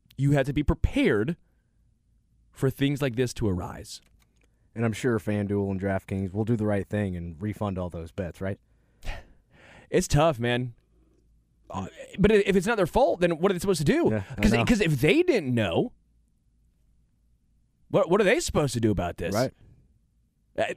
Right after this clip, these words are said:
Speaker 1: they're gonna point fingers and say, "That, that's on the Bengals for not disclosing this, not us." It's a slippery slope, man.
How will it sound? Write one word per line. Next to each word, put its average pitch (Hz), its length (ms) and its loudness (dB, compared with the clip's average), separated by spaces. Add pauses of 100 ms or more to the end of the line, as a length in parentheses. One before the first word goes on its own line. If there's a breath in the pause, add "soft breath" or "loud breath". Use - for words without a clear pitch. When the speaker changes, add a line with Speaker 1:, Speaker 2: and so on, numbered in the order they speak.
Speaker 1:
they're 151 180 4
gonna 247 180 2
point 165 300 0
fingers 180 260 2
and 151 100 -2
say, 170 100 4
"That, 185 140 4
that's 196 200 2
on 220 120 2
the 139 60 0
Bengals 185 460 2
for 139 100 -2
not 135 140 -2
disclosing 113 420 -2
this, 82 280 -10 (460)
not 202 240 2
us." 202 400 2 (1900)
It's 131 180 -2
a 143 80 4
slippery 139 420 0
slope, 92 300 -4
man. 92 260 -6